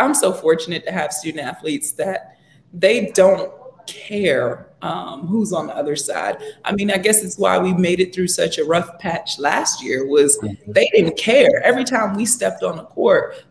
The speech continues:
Speaker 1: even with just six players, they were like, "What's up?" <laughs>
Speaker 2: Mm-hmm.
Speaker 1: You know, and it was such a great character thing. I think it takes you through life. Like, you know,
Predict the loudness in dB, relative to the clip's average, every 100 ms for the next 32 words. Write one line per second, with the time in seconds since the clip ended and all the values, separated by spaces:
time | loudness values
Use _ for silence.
0 | _ 0 2 4 4 4 4 4 2 -10
1 | -8 2 4 4 2 2 0 -2 0 0
2 | 0 -2 -2 2 2 4 2 2 -2 -12
3 | -4 0 2 4 2 0 -4 -4 0 4
4 | 4 4 -4 -10 -8 -2 2 4 4 4
5 | 0 -4 -4 -2 -2 -2 -2 0 0 -2
6 | -4 -6 -10 -4 0 0 -2 -8 -6 0
7 | 2 2 -2 -4 -6 -8 -6 -8 -10 -4
8 | -2 -2 -8 -6 -4 -2 -4 -4 -6 -8
9 | -2 2 4 4 0 -14 _ _ _ _
10 | -20 _ _ 2 4 6 4 4 0 -6